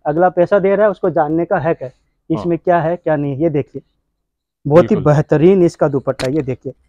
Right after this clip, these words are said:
Speaker 2: हाँ।
Speaker 1: छोटे छोटे फूलों से पूरा गुलिस्ता बन गया है। ये
Speaker 2: हम्म।
Speaker 1: देखिए, आप notice करोगे, बॉर्डर के साथ में छोटे छोटे फ्लावर का पूरे के पूरे दुपट्टे पे, और
Speaker 2: हम्म।
Speaker 1: बीच में छोटी छोटी बूटी है,
Speaker 2: बहुत
Speaker 1: Plain
Speaker 2: प्यारा
Speaker 1: बिल्कुल
Speaker 2: लहंगा
Speaker 1: भी
Speaker 2: है।
Speaker 1: नहीं है, और light color का है।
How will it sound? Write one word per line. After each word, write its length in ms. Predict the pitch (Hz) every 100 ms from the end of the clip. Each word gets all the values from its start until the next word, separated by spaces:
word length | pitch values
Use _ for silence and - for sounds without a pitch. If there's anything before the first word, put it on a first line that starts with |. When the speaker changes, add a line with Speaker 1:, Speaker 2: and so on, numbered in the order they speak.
| _ -
Speaker 2:
हाँ। 160 | 90 _ _ _ _ _
Speaker 1:
छोटे 260 | - 170 190
छोटे 260 | 190 185 196
फूलों 320 | - 165 180
से 100 | 190
पूरा 260 | - 180
गुलिस्ता 420 | 170 160 175 - 190
बन 220 | 156 156
गया 140 | 139
है। 120 | 113 _ -
ये 60 |
Speaker 2:
हम्म। 80 | 156
Speaker 1:
देखिए, 280 | 139 - 135 _ _ _ _
आप 140 | 143 139
notice 320 | 151 151 196
करोगे, 340 | 190 190 190 226 _ _ 147
बॉर्डर 300 | 156 165 190
के 140 | 196
साथ 180 | 185 175
में 140 | 190
छोटे 280 | 180 175 214
छोटे 240 | 196 180
फ्लावर 300 | 180 165 151
का 100 | 156
पूरे 280 | 160 180 190
के 120 | 214
पूरे 160 | 190 180
दुपट्टे 440 | 156 147 175 -
पे, 80 | 131
और 340 | 123 _ - 156
Speaker 2:
हम्म। 80 |
Speaker 1:
बीच 120 | 190 202
में 80 |
छोटी 260 | 214 190 190
छोटी 200 | 196 190
बूटी 300 | 156 156 160
है, 160 | 135 -
Speaker 2:
बहुत 180 | 113 120
Speaker 1:
Plain 160 | 170 190
Speaker 2:
प्यारा 160 | 214
Speaker 1:
बिल्कुल 240 | 185 208 233
Speaker 2:
लहंगा 120 | 233
Speaker 1:
भी 60 | 220
Speaker 2:
है। 60 |
Speaker 1:
नहीं 100 | 226
है, 60 | 233
और 120 | 185
light 320 | 175 196 208
color 200 | 214 220
का 140 | 214 202
है। 260 | 208 226